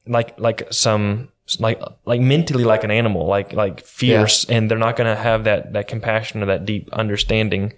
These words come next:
Speaker 1: And both outcomes, I think, are bad, you know?
Speaker 2: Yeah, there has to be a balance.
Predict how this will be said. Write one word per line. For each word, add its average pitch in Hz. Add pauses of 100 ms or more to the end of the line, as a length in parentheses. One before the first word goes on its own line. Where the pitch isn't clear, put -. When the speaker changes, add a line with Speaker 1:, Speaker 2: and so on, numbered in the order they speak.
(240)
Speaker 1:
And 110
both 131 (220)
outcomes, 113
I 107
think, 101
are 98
bad, 95
you 110
know? 98 (260)
Speaker 2:
Yeah, 110
there 123
has 143
to 139
be 135
a 113
balance. 104